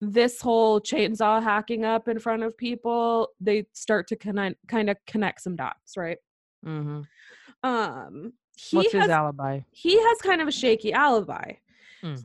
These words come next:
Speaker 1: So he's at a friend's wedding rehearsal. Um,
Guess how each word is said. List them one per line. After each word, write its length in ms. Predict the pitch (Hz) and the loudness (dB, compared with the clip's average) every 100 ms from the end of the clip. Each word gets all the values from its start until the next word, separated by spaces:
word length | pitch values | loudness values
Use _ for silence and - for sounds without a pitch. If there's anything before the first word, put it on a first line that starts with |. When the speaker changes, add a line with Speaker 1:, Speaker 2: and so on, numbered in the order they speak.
| - | -2
Speaker 1:
So 420 | 277 254 254 233 | 2 4 2 0
he's 460 | - - 294 349 - | -2 -4 -4 -4 -2
at 180 | 339 330 | 0 2
a 40 | 311 | 0
friend's 480 | - 240 240 247 | 0 2 2 0
wedding 500 | 214 190 247 339 277 208 | -2 2 2 2 0 -2
rehearsal. 800 | 185 - 139 - 165 160 269 - _ _ _ _ _ _ - - | -4 -8 -12 -6 -4 -4 -6 -10 _ _ _ _ _ _ -10 -2
Um, 580 | 254 233 208 156 139 | 0 2 0 -4 -10